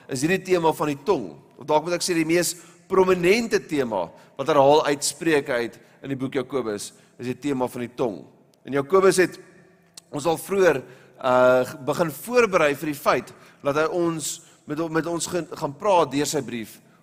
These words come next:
oor hierdie kwessie van ons tong. Onthou net ons het gelees Jakobus een sesentwintig, amper teen die einde van die eerste hoofstuk sê hy,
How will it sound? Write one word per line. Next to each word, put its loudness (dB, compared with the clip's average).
oor -2
hierdie -2
kwessie -4
van -4
ons -8
tong. -4
Onthou 2
net 2
ons -4
het -14
gelees 0
Jakobus -4
een -2
sesentwintig, -4
amper -8
teen -4
die -4
einde 0
van -2
die -2
eerste 0
hoofstuk 0
sê 0
hy, 0